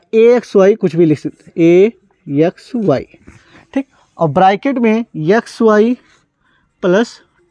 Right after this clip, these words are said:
टू ए। अब देखिए अच्छे से, एक्स क्यूब प्लस वाई क्यूब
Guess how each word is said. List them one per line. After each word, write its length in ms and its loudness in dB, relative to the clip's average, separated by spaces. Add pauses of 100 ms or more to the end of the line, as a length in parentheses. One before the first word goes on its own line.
टू 140 -4
ए। 100 -8 (720)
अब 160 0
देखिए 360 0
अच्छे 260 -4
से, 260 0 (640)
एक्स 420 -2
क्यूब 460 0 (240)
प्लस 300 0
वाई 360 2
क्यूब 360 -2